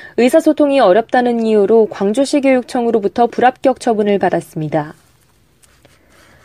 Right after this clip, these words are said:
사이공 장애인 차별 철폐 대구투쟁연대가 대구시의 내년도 장애인 예산에 대해 문제를 제기했습니다. 투쟁연대 소속 회원 오십여 명은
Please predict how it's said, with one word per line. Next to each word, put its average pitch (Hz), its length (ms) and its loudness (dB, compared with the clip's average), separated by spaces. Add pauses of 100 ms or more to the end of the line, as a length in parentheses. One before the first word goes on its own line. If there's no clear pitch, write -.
(720)
사이공 294 760 0
장애인 269 460 2
차별 320 420 2
철폐 294 500 2
대구투쟁연대가 233 1300 0
대구시의 233 640 -2
내년도 233 540 2
장애인 269 480 0
예산에 233 400 -2
대해 208 280 0
문제를 220 460 2
제기했습니다. 175 840 -2 (760)
투쟁연대 311 500 2
소속 277 400 0
회원 254 320 2
오십여 262 480 2
명은 214 460 0